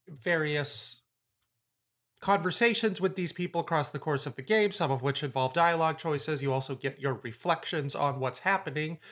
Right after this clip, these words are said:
That also, again, includes some dialogue choices, some of which end up mattering greatly to how the game goes and some of which don't. But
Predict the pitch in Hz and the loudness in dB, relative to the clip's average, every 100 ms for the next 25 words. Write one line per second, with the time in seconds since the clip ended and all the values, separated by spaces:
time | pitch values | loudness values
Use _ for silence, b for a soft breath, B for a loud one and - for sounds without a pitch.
0 | B 151 143 135 131 147 135 139 135 135 | B -4 -2 0 -2 -2 -2 -2 -2 0
1 | 131 139 131 139 127 - 160 131 135 131 | 0 -4 -6 -4 -4 -2 -2 -2 2 2
2 | 127 127 120 - 143 120 - 127 139 - | 2 0 -2 -4 -4 -4 -4 -4 -4 -6
3 | B B - 135 139 147 139 - 147 151 | B B -2 0 0 0 -2 -2 -2 0
4 | 151 135 127 139 151 156 208 226 123 110 | 0 0 0 0 -2 0 0 0 -4 -4
5 | 110 120 117 123 131 131 151 139 135 131 | -2 -4 -4 -4 -4 -2 -2 -2 -4 -6
6 | 143 117 110 117 - 196 120 120 _ 185 | -6 -6 -6 -8 0 0 0 -8 _ 2
7 | 139 - | 2 0